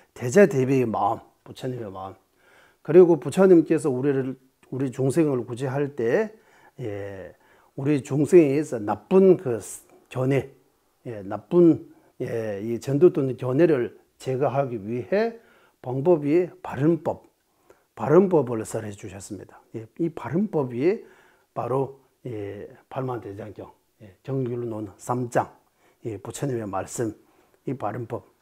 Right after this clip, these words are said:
이 바른 법을 설해 주신 고다모 부처님께 얘기합니다라고,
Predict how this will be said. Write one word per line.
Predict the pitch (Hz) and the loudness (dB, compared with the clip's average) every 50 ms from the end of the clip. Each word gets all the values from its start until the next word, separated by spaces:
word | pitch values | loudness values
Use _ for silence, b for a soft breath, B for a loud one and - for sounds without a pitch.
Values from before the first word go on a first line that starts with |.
| _ b b b b b b b | _ b b b b b b b
이 | 180 | -6
바른 | 180 - - 127 160 190 226 226 202 | -6 -6 -2 2 4 4 4 4 4
법을 | 185 156 147 156 139 139 | 2 2 4 2 0 0
설해 | - - 147 147 139 139 135 | -2 -2 -2 -2 0 -2 -4
주신 | 135 - 139 120 - - 196 233 277 269 - b b b b b b b b | -4 -6 -10 -6 0 2 2 4 2 2 -2 b b b b b b b b
고다모 | - 127 139 147 - 143 131 131 123 117 | -4 -2 -2 0 2 0 0 0 -2 -4
부처님께 | - 131 117 - 165 156 147 139 135 120 135 - 185 208 196 160 120 | -8 -10 -6 -2 -2 0 0 -2 -4 -4 -4 -4 -4 -2 -2 -2 -2
얘기합니다라고, | 120 117 117 127 120 123 127 127 123 120 113 120 120 120 120 123 123 123 123 123 120 113 107 104 113 120 143 180 202 202 202 | -4 -4 -4 -4 -4 -4 -4 -4 -4 -4 -4 -4 -4 -4 -4 -6 -6 -6 -4 -4 -4 -6 -6 -6 -4 -2 0 0 0 -2 -6